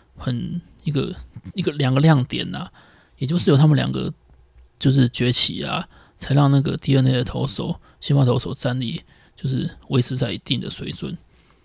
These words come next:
因为你看，像金永生态嘛，大家都知道金永生态在那个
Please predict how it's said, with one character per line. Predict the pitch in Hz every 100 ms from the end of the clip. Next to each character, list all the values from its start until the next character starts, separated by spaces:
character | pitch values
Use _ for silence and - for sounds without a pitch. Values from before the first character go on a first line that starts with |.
| -
因 | 165
为 | 185 135 - _ _ _
你 | -
看， | 160 139
像 | 131 175 156 - _ _ - - _ _ _ _ -
金 | - 185
永 | 127
生 | 120 127 131
态 | 131 127
嘛， | - 139
大 | 139
家 |
都 | 139
知 | 143
道 | 127
金 | 170
永 | 135
生 | 123 139
态 | 147 127
在 | 143 131
那 | 127
个 | 127 131 135 139